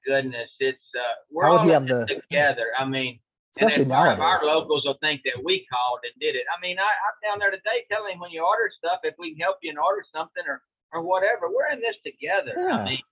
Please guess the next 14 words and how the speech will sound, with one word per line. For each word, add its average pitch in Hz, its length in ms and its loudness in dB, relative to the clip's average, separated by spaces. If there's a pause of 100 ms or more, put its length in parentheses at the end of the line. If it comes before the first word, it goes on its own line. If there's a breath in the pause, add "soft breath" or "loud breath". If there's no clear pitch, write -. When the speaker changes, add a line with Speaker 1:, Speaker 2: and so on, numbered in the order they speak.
(380)
Speaker 1:
I 190 100 2
want 175 280 0
him 165 140 -4
to 156 100 0
do, 160 260 0
there's 226 220 -2 (100)
plenty 202 300 -8
of 147 100 -6
room 156 340 -8
for 131 140 -4
all 139 260 2
of - 140 -2
us. - 80 -8 (160)
Speaker 2:
<laughs> - 80 -6